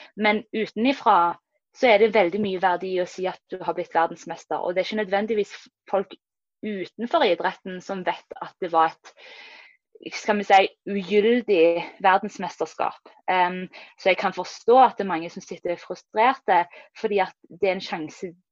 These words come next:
de går glipp av med tanke på sponsorat, og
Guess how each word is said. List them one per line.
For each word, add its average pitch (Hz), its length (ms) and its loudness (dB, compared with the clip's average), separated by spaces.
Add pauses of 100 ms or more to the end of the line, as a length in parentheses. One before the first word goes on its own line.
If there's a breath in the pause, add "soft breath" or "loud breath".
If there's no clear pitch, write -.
de 190 80 -12
går 175 220 2
glipp 170 260 -8
av 180 160 2
med 170 160 -8
tanke 170 240 -12
på 170 160 -14
sponsorat, 165 1300 -2
og 156 160 -2